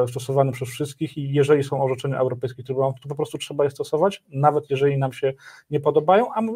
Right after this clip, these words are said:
też oczywiście mamy wyroki, e, tsu e, które może nie w każdym aspekcie nam się tak bardzo podobają, są jakieś niuanse, które nam, e,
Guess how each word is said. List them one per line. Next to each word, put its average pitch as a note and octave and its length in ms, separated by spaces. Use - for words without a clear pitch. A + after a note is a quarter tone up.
też A3 140
oczywiście F3 380
mamy D#3 160
wyroki, D3 460
e, C3+ 140
tsu D3+ 280
e, D3+ 60
które D#3 280
może D#3 340
nie F3 80
w - 60
każdym D3 320
aspekcie C#3 400
nam C#3+ 140
się C#3 120
tak B2+ 160
bardzo B2+ 500
podobają, C3+ 400
są C3+ 180
jakieś B2+ 240
niuanse, B2+ 380
które B2 300
nam, A#2+ 320
e, A#2+ 480